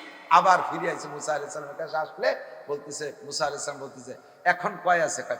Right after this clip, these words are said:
"পাঁচ আছে, আর পঁয়তাল্লিশে কমিয়ে গেছে।" কয়, "সুম্মারজি ওয়াস্তাকিল", আবার যান, আর একটু কমায় আসেন। হুজুর কইতেছে, "না, গেলি তো পাঁচ রেখে দেয়, তো পাঁচ পাঁচ করে তো কমাচ্ছে, এখন তো আছে পাঁচ, গেলি তো এবারও সেই নিয়ম অনুযায়ী পাঁচ রেখে,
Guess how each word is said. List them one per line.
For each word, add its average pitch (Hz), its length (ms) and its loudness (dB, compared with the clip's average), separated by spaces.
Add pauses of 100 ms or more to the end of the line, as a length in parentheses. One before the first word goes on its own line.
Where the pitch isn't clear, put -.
(100)
"পাঁচ 143 260 0
আছে, 120 220 -6
আর 123 100 -6 (100)
পঁয়তাল্লিশে 113 600 -8
কমিয়ে 113 320 -18
গেছে।" 87 240 -14 (920)
কয়, 110 120 -6
"সুম্মারজি 131 840 -8 (240)
ওয়াস্তাকিল", 135 640 2 (400)
আবার 156 380 6
যান, 120 200 2 (180)
আর 143 120 2
একটু 165 360 -4
কমায় 107 260 -10
আসেন। - 260 -14 (840)
হুজুর 131 280 -12
কইতেছে, 117 420 -10
"না, 127 280 2 (280)
গেলি 131 320 -4
তো 147 100 -4
পাঁচ 147 280 0 (140)
রেখে 143 200 -6
দেয়, 151 280 0 (380)
তো - 120 -14
পাঁচ 139 160 0 (100)
পাঁচ 143 160 -4
করে 135 280 -10
তো 165 60 -10
কমাচ্ছে, 156 380 -8
এখন 143 140 -6
তো 165 60 -4
আছে 131 320 -4
পাঁচ, 117 240 -4
গেলি 147 220 -8
তো 175 60 -8
এবারও 165 340 -4
সেই 160 120 -10
নিয়ম 165 240 -8
অনুযায়ী 160 260 -12
পাঁচ 151 260 0
রেখে, 127 160 -6